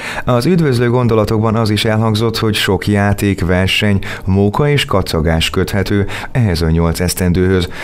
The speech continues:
sőt, ez idő alatt életre szóló barátságok is kötődtek az iskola falai között.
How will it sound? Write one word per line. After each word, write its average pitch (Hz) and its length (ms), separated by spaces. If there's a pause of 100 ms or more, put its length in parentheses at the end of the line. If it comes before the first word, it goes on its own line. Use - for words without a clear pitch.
(160)
sőt, 80 460
ez 131 200
idő 104 260
alatt 113 340
életre 80 580
szóló 92 340
barátságok 82 680
is 92 140
kötődtek 104 560 (240)
az 131 180
iskola 80 420
falai 82 340
között. 82 500